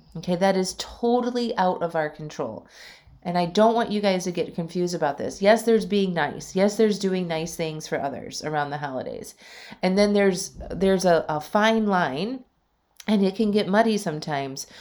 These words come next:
where that goes too far and you're only doing things to make other people feel good,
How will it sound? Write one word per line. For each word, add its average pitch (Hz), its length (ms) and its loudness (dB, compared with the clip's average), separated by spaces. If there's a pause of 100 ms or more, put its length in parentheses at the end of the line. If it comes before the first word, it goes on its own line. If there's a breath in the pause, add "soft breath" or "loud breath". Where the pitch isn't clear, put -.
(160 loud breath)
where 180 120 2
that 202 220 4
goes 190 260 4
too 202 260 0
far 190 560 2 (320 loud breath)
and 190 140 2
you're 185 180 2
only 208 300 4
doing 190 380 0
things 233 420 0
to - 180 0
make 175 240 0
other 170 200 2
people 165 340 -2
feel 170 260 0
good, 240 400 2